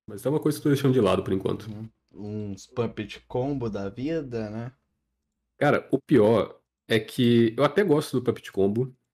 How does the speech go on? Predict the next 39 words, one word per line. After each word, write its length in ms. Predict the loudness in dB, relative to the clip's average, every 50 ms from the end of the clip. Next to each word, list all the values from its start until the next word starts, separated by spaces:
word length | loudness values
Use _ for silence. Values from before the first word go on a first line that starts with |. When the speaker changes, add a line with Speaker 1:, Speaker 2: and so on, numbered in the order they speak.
| _ _ _ _ -4
Speaker 1:
mas 880 | 0 2 4 4 4 4 4 4 2 2 2 2 0 -2 -6 -10 -16 -18 _ _ _ _ _ -6
<laughs> 160 | -4 2 4
eu, 320 | 4 4 4 2 0 -2 -4
eu 180 | -2 -2 0
não 120 | 2 2 2
consigo 480 | 2 2 -2 -2 -2 -2 -2 0 0 0
jogar 240 | 0 0 0 0 -2
ele 140 | -2 -4
direito. 480 | -2 0 2 2 2 0 -2 -6 -20 -20 _ _ _ _ _ -12 -6
Eu 200 | -2 0 2 2
não, 340 | 4 4 4 4 4 4 2
eu 60 | 2
não 100 | 4 4
aguento 380 | 4 6 6 6 4 4 4 0
aqueles 260 | 0 0 0 -2 0
jumpscares. 640 | 0 -2 -2 -2 -2 -2 0 0 0 -2 -6 -12 -20 -20 -20 -20 -20 _ _ -6
Minha 180 | -2 0 0
audição 260 | 0 -2 -2 0 0 2
não, 220 | 2 2 2 2
não, 460 | 2 0 0 0 0 -2 -4 -4 -8 -10 _ -10 -6
não 120 | -6 -4
vai 200 | 0 2 2 2 2
até 140 | 0 -2 -2
isso. 340 | -2 -4 -6 -10 -18 -20 _ -18 -14 -6 -4 -4 -4 -4 -4 -8 -6
Speaker 2:
Ah, 840 | -6 -8 -8 -8 -8 -6 -6 -6 -6 -6 -6 -6 -6 -6 -8 -8 -10
só 160 | -12 _ -16 -16 -16 -16 _
que, 120 | -18 -18
é. 400 | -16 -12 -10 -10 -8 -8 -10 -10 -14 _ _ _ _ _ _ _ _ _ _ _ -6
Eu 120 | -4 -2 -2
também 280 | 0 -2 -2 0 0
não 80 | -2 -2
sou 160 | -2 -2 -2
muito 220 | -2 -2 -6 -6 -6
fã 200 | 0 0 0 0
do 100 | 0 -8
terror 460 | -4 0 0 0 0 0 -4 -4 -2
jumpscare, 640 | -2 -4 -4 -4 -12 -16 -14 -6 -4 -4 -2 -4 -4
tá 100 | -6 -8 -10
ligado? 600 | -8 -8 -6 -6 -4 -2 -2 -2 -4 -4 -8